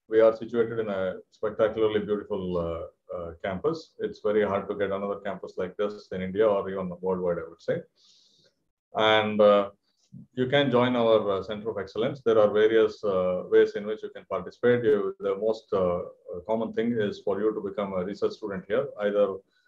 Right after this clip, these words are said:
for, either in our Masters by Research program or into our P H D program. And you can be part of all this, uh, work that we are doing.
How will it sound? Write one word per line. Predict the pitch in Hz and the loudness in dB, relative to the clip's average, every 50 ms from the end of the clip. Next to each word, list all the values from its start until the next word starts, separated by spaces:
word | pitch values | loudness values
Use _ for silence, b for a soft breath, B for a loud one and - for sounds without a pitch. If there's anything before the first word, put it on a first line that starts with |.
| _ _ _ _ | _ _ _ _
for, | - 107 98 95 92 90 95 - - 107 | 4 4 4 4 2 -2 -6 -6 -2 0
either | 101 101 107 110 104 | 2 6 6 6 6
in | 104 98 | 6 2
our | 95 95 92 87 87 | 2 0 0 0 0
Masters | 95 98 101 - - 110 104 | -2 -4 -4 -2 -4 -4 -2
by | 101 107 | -2 -4
Research | 98 98 101 - - 104 - - | -4 -4 -6 -6 -6 -6 -6 -6
program | 101 95 95 104 117 123 120 98 | -6 -4 -2 0 0 0 -2 -2
or | 95 98 98 95 95 | -2 -4 -4 -4 -6
into | 92 92 104 101 | -8 -6 -4 -4
our | 95 90 | -4 -4
P | 90 - 101 | -4 -8 -8
H | 95 92 _ | -8 -8 _
D | 98 - _ | -18 -14 _
program. | 90 87 87 98 123 170 190 - _ _ _ _ _ _ _ _ _ _ _ _ | -8 -8 -6 -4 -6 -6 -6 -10 _ _ _ _ _ _ _ _ _ _ _ _
And | - 135 127 127 | 0 2 2 4
you | 131 | 4
can | 127 135 131 | 4 4 2
be | 135 127 | 2 2
part | 131 123 123 120 120 | 4 4 6 6 4
of | 110 104 | 4 4
all | 110 110 110 | 4 6 6
this, | 113 107 107 - | 4 4 4 0
uh, | 104 98 | -2 0
work | 95 101 110 104 | 2 2 0 2
that | 104 104 - - | 0 -4 -2 -2
we | 104 | -4
are | 95 90 | -4 -2
doing. | 87 92 110 151 196 - | -2 -4 -4 -4 -4 -8